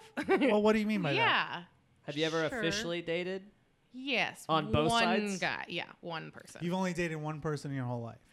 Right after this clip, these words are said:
Speaker 1: I guess I had a boyfriend in college, but for a little bit, yeah.
Speaker 2: Okay.
Speaker 3: For how long?
Speaker 1: For, like, three months, and then I stopped speaking to him, and over the summer, and that was mean 'cause he was very nice, but he looked like Matt Groening had drawn him,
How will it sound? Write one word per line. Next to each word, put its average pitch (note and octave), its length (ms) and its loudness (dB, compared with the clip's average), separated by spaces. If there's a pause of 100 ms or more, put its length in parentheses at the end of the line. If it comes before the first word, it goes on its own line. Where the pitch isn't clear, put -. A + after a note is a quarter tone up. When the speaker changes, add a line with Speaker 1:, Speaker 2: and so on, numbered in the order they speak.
(240)
Speaker 1:
I C#4+ 100 -2
guess F#4+ 180 -4
I G4 60 -2
had F4+ 120 -2
a C4+ 40 -2
boyfriend G#3+ 360 -6
in F3 60 -8
college, E3 560 -6
but D#3 240 -6 (280)
for F#3+ 140 -6
a E3 40 -4
little D3 180 -10
bit, - 180 -10 (100)
yeah. - 220 -10
Speaker 2:
Okay. C#3+ 320 -4 (160)
Speaker 3:
For C#3 80 -8
how B2+ 140 -4
long? B2 220 -6 (580)
Speaker 1:
For, A#3+ 100 -6
like, A#3+ 240 -6
three C4 220 -6
months, B3+ 500 -8 (320)
and G#3 100 -4
then G#3 80 -2
I G#3 80 0
stopped G3+ 320 -2
speaking F#3+ 420 -8
to G3 160 -8
him, F#3+ 240 -4 (420)
and F3 360 0 (300)
over E3+ 220 0
the E3+ 120 0
summer, E3 400 -2
and E3+ 140 -2
that E3+ 120 2
was E3+ 180 -4
mean D#3+ 200 -4
'cause D#3+ 200 -8
he F3+ 80 -4
was E3 120 -4
very D#3+ 160 -2
nice, D#3 260 -6
but - 140 -6
he F3+ 160 -6
looked E3 220 -6
like - 240 -10 (600)
Matt E3 220 -2
Groening E3+ 460 0
had F3+ 140 -6
drawn F3+ 260 -2
him, F#3+ 320 -4